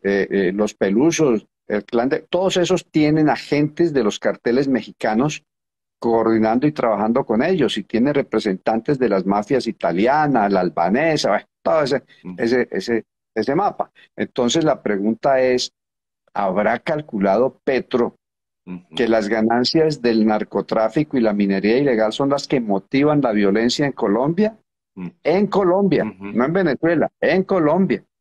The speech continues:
Speaker 1: Eh, no sabemos si él ha calculado seriamente esa, esa eventualidad.
Speaker 2: ¿Cómo, cómo ve usted, eh, coronel, eh, la normalización de las relaciones entre Venezuela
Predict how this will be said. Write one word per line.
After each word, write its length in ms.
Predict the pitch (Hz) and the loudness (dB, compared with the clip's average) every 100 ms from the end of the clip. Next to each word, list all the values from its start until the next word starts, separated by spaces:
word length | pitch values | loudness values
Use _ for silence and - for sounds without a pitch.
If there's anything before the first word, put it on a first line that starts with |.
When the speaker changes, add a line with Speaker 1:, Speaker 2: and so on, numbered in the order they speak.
| _ _ _ _ _ _ | _ _ _ _ _ _
Speaker 1:
Eh, 260 | 95 98 - | -4 -2 0
no 220 | 117 131 | 0 2
sabemos 480 | 151 143 139 139 135 | 0 0 2 0 0
si 120 | 123 | 2
él 200 | 110 113 - | 2 2 0
ha 220 | 123 123 | -2 -2
calculado 580 | 139 120 117 104 101 113 | -4 -6 -2 0 2 0
seriamente 640 | 120 110 110 107 101 110 | 0 0 0 0 0 -2
esa, 280 | 101 - - | 0 0 -2
esa 220 | - 87 | -6 -2
eventualidad. 640 | 107 95 - 87 78 76 - _ _ _ _ _ _ _ _ _ _ _ | 0 -2 -4 -6 -4 -6 -8 _ _ _ _ _ _ _ _ _ _ _
Speaker 2:
¿Cómo, 440 | 220 233 285 - - | -4 -4 -6 -8 -16
cómo 300 | 208 247 294 | -8 -6 -4
ve 100 | 285 | -6
usted, 440 | 254 - 175 160 - _ | -8 -8 -6 -6 -10 _
eh, 320 | 123 117 101 | -20 -20 -18
coronel, 540 | - 123 120 131 147 _ | -12 -12 -8 -10 -10 _
eh, 440 | 120 120 117 110 - _ _ _ _ _ | -14 -12 -12 -14 -18 _ _ _ _ _
la 240 | 143 143 147 | -10 -8 -8
normalización 720 | 151 151 147 135 139 196 220 | -10 -12 -16 -16 -18 -16 -16
de 80 | 277 | -16
las 100 | 220 | -16
relaciones 540 | 139 120 143 156 170 | -16 -16 -18 -18 -20
entre 240 | 151 127 | -20 -16
Venezuela 720 | 107 101 101 - 123 123 143 | -16 -16 -18 -16 -14 -14 -18